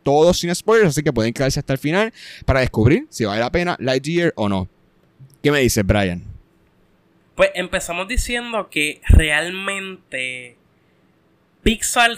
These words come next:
Speaker 2: rara vez saca una mala película. O sea que ya de antemano podemos decir que ya hay un público que va a querer ver la película y que va a salir complacido de la experiencia.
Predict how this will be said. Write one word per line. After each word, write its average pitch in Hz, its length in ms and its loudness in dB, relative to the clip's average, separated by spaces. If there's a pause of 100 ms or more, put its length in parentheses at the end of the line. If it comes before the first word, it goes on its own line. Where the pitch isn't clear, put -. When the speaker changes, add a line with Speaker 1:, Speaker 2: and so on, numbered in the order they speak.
Speaker 2:
rara 190 360 2
vez 233 280 0
saca 143 320 -4
una 160 160 -6
mala 165 220 -4
película. 127 500 -12 (280)
O - 60 -20
sea 160 120 -10
que 156 260 -8
ya 151 180 -2
de 165 80 -2
antemano 190 760 -4
podemos 143 440 -8
decir 170 400 -12
que 147 400 -6 (640)
ya 156 260 0
hay 170 120 0
un 190 180 -10
público 190 580 -12
que 156 180 -8
va 143 260 -4
a 147 60 -6
querer 170 300 -4
ver 170 140 -6
la 175 160 -6
película 185 720 -8
y 156 100 -20
que 151 120 -12
va 143 80 -6
a 143 40 -10
salir 170 300 -10
complacido 135 1040 -10 (140)
de 135 140 -4
la 131 60 -4
experiencia. 127 800 -14